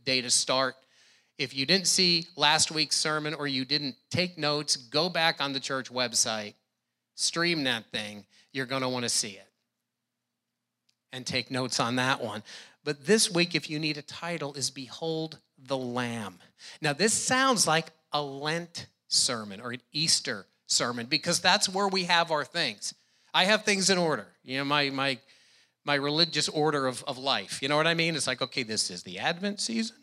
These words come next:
Then we get to the spring, and it becomes the Lent season.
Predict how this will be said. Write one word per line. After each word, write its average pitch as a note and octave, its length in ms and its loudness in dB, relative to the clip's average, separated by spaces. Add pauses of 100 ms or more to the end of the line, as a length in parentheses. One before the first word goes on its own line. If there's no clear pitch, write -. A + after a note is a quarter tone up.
(140)
Then A2+ 120 -4
we G2+ 100 -6
get A#2 180 -8
to A2 100 -4
the G2+ 120 -2
spring, F3+ 560 -2 (500)
and G#2+ 220 -10
it G2+ 180 -10
becomes F#2 460 -12
the E2+ 100 -12
Lent E3+ 300 -4
season. F#3+ 480 -8